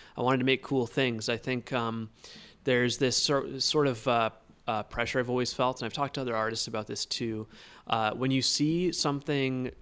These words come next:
by another artist that you think is, like, really fantastic, really cool,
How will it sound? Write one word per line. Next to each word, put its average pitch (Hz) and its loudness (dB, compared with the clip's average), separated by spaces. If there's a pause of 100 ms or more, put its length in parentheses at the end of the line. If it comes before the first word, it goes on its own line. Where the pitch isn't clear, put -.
(300)
by 123 0
another 120 -2
artist 117 0
that 113 0
you 120 -10
think 117 -10
is, 107 -4
like, 107 -8
really 117 0
fantastic, 107 -8
really 110 -4
cool, 113 0